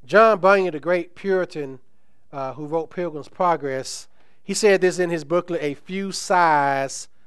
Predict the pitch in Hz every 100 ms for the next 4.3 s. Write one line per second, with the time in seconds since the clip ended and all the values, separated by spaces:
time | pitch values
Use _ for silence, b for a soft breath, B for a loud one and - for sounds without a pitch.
0 | - - 147 135 156 151 120 113 - -
1 | - - - - - - - - - 196
2 | 202 180 - 220 254 240 214 190 165 196
3 | 165 175 214 226 214 220 202 202 208 185
4 | 151 139